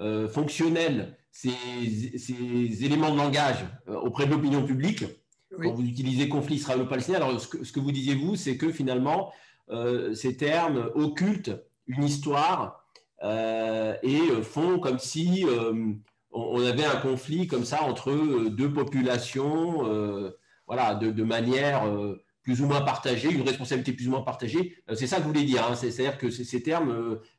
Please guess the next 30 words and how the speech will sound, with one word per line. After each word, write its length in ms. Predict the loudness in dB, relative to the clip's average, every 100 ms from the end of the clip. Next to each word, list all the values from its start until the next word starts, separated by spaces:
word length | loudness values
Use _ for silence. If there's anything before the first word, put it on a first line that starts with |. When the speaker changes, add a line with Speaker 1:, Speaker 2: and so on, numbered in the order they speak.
| -6
Speaker 1:
euh, 240 | -4 -4
procèdent 360 | -4 -2 0 0
comme 160 | 0 2
une, 300 | 4 2 2
une, 220 | -2 -6 -12 _ -18 -12
euh, 480 | -8 -8 -10 -16 -12
co-, 140 | -8 -6
enfin, 180 | -2 -2
produisent 320 | 0 0 2
une 100 | 2
forme 220 | 2 2
d'amnésie 640 | 4 4 4 2 2 2 2
où, 460 | 0 -2 -6 -8 -10 _ -12
où 120 | -8
il 40 |
s'agit 300 | -2 0 0
de 80 | 0
ne 200 | 0 -2
pas 300 | -2 2 2
remonter 420 | 2 0 0 -2
sur 160 | -2 -2
les 140 | -2
causes. 220 | -2 -4 -4
C'est, 100 | -8
c'est 140 | -8
ça 140 | -8
que 40 | -4
vous 60 |
voulez 120 | -2 -2
dire ? 220 | -2